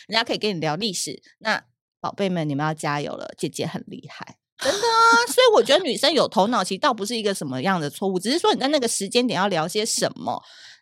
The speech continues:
Speaker 1: 那
Speaker 2: 哦，对，我碰过一个，
Speaker 1: 嗯，嗯。
Speaker 2: 碰过一个王八蛋，
Speaker 1: <laughs>
Speaker 2: 真的，
Speaker 1: 怎么了？
Speaker 2: 那男的姐，他说他也是约会两三次以后，他跟我说：“你太聪明了。”我，然后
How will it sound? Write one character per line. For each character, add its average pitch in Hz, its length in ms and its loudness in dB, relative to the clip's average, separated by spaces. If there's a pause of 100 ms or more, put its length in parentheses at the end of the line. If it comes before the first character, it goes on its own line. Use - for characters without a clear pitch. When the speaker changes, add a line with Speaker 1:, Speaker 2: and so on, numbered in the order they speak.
(120)
Speaker 1:
那 381 280 2 (800)
Speaker 2:
哦， 339 180 4
对， 262 460 6 (140)
我 254 200 8
碰 359 180 0
过 349 160 6
一 277 80 4
个， 302 140 6
Speaker 1:
嗯， 269 60 0
嗯。 254 180 -6
Speaker 2:
碰 320 180 -2
过 320 120 4
一 277 40 0
个 254 80 2
王 196 200 6
八 202 180 6
蛋， 190 320 0 (300)
Speaker 1:
<laughs> - 360 -10
Speaker 2:
真 480 200 8
的， - 100 8 (640)
Speaker 1:
怎 - 100 -6
么 554 80 6
了？ 554 60 8
Speaker 2:
那 370 80 4
男 302 100 4
的 381 80 2
姐， 262 200 6
他 427 240 2
说 427 400 4 (960)
他 403 240 4 (140)
也 208 140 4
是 320 140 0
约 294 160 6
会 285 180 4
两 175 200 4
三 196 200 -2
次 214 140 -4
以 208 40 -2
后， 196 100 -2
他 226 60 -6
跟 269 100 -6
我 185 80 -8
说 208 200 -8
：“你 160 120 -4
太 180 200 -4
聪 147 240 -8
明 143 180 -10
了。” - 240 -20 (420)
我， 381 120 6 (320)
然 302 140 4
后 - 280 6